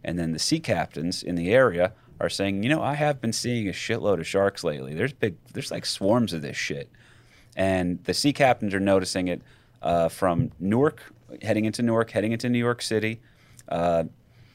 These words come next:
any sort of a beach you fellas used to hang out at in your younger days that maybe was designed to be, you know, uh, a fortification to protect us from a potential invasion of New York?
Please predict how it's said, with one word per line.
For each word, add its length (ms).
any 220
sort 280
of 80
a 60
beach 500
you 80
fellas 440
used 180
to 80
hang 220
out 200
at 260
in 160
your 360
younger 440
days 380
that 120
maybe 500
was 180
designed 460
to 60
be, 300
you 120
know, 120
uh, 440
a 80
fortification 680
to 240
protect 380
us 120
from 200
a 20
potential 460
invasion 460
of 100
New 100
York? 340